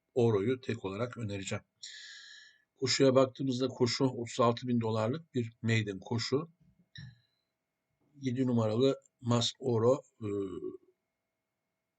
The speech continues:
Fernando de la Cruz'la start alacak.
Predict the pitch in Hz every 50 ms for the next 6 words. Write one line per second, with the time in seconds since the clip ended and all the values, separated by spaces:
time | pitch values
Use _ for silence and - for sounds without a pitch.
0 | _ _ _ - - 127 123 127 127 123 117 113 117 117 117 127 120 117 113 -
1 | - - 135 135 120 107 - 104 101 - - - 101 98 - _ - 110 104 101
2 | - 147 156 156 -